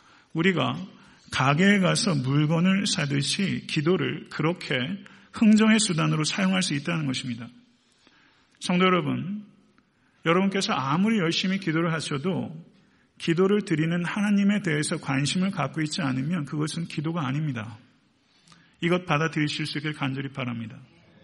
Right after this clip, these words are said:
하나님의 손에 무엇이 다 들려 있는지만 쳐다봅니다.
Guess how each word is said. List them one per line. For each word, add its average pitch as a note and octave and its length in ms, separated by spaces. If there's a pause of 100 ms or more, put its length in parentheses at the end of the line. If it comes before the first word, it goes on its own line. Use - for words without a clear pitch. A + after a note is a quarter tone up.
(720)
하나님의 G#3+ 580
손에 F#3 600 (520)
무엇이 F#3 560
다 D3+ 180 (320)
들려 E3+ 360
있는지만 F3+ 640
쳐다봅니다. E3 600